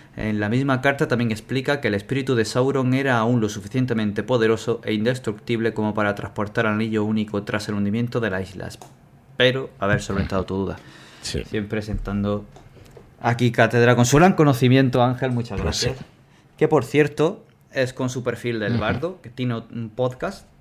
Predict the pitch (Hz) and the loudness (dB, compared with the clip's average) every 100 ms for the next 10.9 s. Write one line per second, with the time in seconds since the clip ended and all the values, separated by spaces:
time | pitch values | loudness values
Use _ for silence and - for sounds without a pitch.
0 | _ _ 117 - 98 98 90 87 92 127 | _ _ -14 -14 -12 -12 -12 -14 0 2
1 | - - - - 98 92 92 104 107 95 | 2 -2 -8 -12 -10 -6 0 2 2 0
2 | 98 117 127 127 113 - 107 113 147 160 | 0 -2 2 4 2 0 0 0 0 -2
3 | 123 104 98 98 92 98 98 98 - 107 | -4 -4 -4 -6 -4 -2 -2 -4 -4 -2
4 | 101 98 - - - - - - - - | -2 -4 -12 -20 -20 -20 -20 -20 -20 0
5 | 123 113 110 107 104 101 98 98 95 92 | 4 4 4 2 2 0 0 -2 -4 -6
6 | - 123 120 - 101 120 113 101 110 127 | -6 -4 -2 -4 -2 -2 -2 0 4 4
7 | 135 135 135 107 101 101 98 101 98 85 | 4 4 4 2 0 0 0 -2 -2 0
8 | 104 117 117 117 117 107 92 98 87 87 | 0 2 2 2 2 0 -2 -4 -6 -4
9 | 98 98 95 95 101 92 95 98 107 95 | 0 0 -2 -4 -4 -4 -4 -4 -6 -6
10 | 87 90 - 104 90 87 90 82 | -6 -6 -4 -4 -2 -2 -4 -6